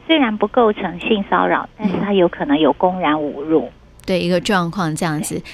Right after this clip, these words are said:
Speaker 2: 但是如果说啊，就是您刚刚讲到说，嗯，不小心，呃，不，就是在，呃，这个，呃，用那种嘲讽的意味去摸他的那个下体的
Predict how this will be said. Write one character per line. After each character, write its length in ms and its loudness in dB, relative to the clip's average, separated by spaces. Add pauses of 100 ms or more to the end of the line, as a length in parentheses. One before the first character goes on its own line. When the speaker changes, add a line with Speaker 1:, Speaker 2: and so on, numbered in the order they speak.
Speaker 2:
但 100 2
是 120 4
如 140 2
果 180 6
说 300 4
啊， 160 2
就 100 -2
是 140 0
您 160 0
刚 140 0
刚 100 0
讲 140 -6
到 160 0
说， 180 2 (220)
嗯， 240 -4
不 80 2
小 200 -4
心， 280 -6
呃， 80 2
不， 80 2
就 120 -2
是 160 0
在， 220 4 (160)
呃， 160 -2 (140)
这 120 -4
个， 380 0 (320)
呃， 480 0
用 160 4
那 60 4
种 120 2
嘲 300 0
讽 180 -2
的 60 -2
意 220 0
味 240 4
去 360 4
摸 420 0
他 220 -2
的 180 -2
那 140 -2
个 120 0
下 320 0
体 200 -12
的 200 -4